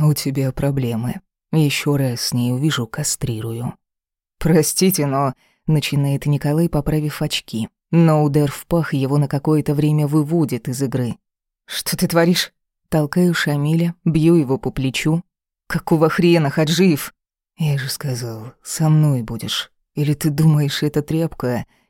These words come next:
кивая на Николая, которого согнула пополам, «сможет тебя удовлетворить, наивная?» «Ты...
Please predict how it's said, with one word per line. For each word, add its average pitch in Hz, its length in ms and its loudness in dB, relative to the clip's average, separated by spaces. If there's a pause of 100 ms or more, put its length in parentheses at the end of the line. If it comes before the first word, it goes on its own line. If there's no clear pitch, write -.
кивая 135 420 0
на 135 120 -2
Николая, 139 520 -2
которого 139 400 -4
согнула 139 460 -2
пополам, 135 640 -4 (300)
«сможет 151 640 -2
тебя 151 300 0
удовлетворить, 151 920 -2 (240)
наивная?» 127 960 0 (480)
«Ты... 151 420 -6